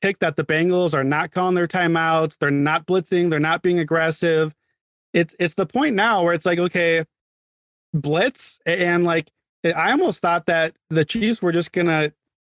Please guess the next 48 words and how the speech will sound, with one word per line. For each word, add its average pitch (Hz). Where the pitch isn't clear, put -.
you 175
know, 160
score 185
a 175
touchdown, 190
and 156
basically 165
that 156
was 165
the 170
end 170
of 151
the 147
game. 185
They're 143
just 151
gonna 156
run 160
the 151
clock 180
down. 139
And 160
it 170
felt 180
like 190
the 165
Bengals 170
need 175
to 170
be 170
more 180
aggressive, 170
either 202
try 180
to 131
stop 180
them 202
or 165
give 151
up 196
the 190
touchdown 185
and 151
give 160
your 185
guy 175
a 170
chance. 170